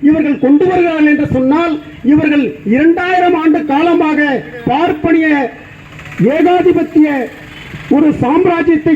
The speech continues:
கட்டமைப்பதை நோக்கிய பயணத்தின் ஒரு பகுதியாக இவர்கள்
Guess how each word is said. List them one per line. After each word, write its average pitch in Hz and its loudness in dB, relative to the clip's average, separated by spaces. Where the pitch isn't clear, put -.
கட்டமைப்பதை 320 2
நோக்கிய 330 0
பயணத்தின் 311 2
ஒரு 320 4
பகுதியாக 311 2
இவர்கள் 269 0